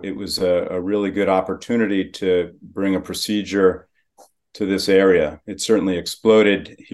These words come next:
here over the last ten years as newer,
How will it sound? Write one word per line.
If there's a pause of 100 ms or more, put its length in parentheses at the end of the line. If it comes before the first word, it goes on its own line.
here (320)
over
the
last
ten
years
as
newer,